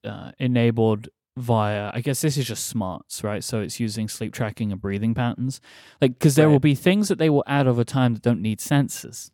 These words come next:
Speaker 1: right? It's just like,
Speaker 2: Right.
Speaker 1: we're do-, we're able to use data. And, like, that's how I imagine that even something like the blood pressure system could get better over time. Of, like, if you have enough of them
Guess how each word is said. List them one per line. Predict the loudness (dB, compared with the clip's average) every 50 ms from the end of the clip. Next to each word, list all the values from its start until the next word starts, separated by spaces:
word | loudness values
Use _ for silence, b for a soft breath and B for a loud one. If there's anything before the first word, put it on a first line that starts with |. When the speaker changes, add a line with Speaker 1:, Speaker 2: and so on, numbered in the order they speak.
| _ _ -12
Speaker 1:
right? | -8 -6 -4 -4 -6 -6 _
It's | -8 -6 -4 -4
just | -4 -2 -2
like, | -4 -4 _ b b b b
Speaker 2:
Right. | b 0 0 0
Speaker 1:
we're | -2 0 2 4 4 4
do-, | 4 4 4 2 2
we're | 2 2 4 4 4 4 4
able | 2 2 2 0 -2
to | -2 -4 -8
use | -4 -2 -2 -2 -2 -4 _ 0
data. | 2 4 4 4 2 0 -4 -4 -2 -2 -4 -4 -6 _ B B B B B
And, | B 4 4
like, | 4 4
that's | 4 4 4 4
how | 4 4 4
I | 4 4
imagine | 4 4 4 4 2 2 2 2 0
that | 0 -2 -2 0
even | 0 0 2 0 -2 -2
something | -2 -4 -6 -6 -4 -6 -8 -6
like | -6 -8 -10 -8
the | -10 -8
blood | -4 -2 -4 -4 -4
pressure | -4 -6 -6 -6 -6
system | -8 -8 -8 -8 -6 -6 -8 -10
could | -10 -12 -8
get | -8 -8 -4 -2
better | -2 -2 0 -2 -2 -4
over | -6 -8 -8
time. | -4 -2 -2 -2 -2 -4 -8 -14
Of, | -14 -10
like, | -10 -10 -10 -10 _ _ _ _ _ -2
if | 2
you | 2
have | 4 4
enough | 4 4 4 4 2 2 0
of | -2 0 0
them | -4 -6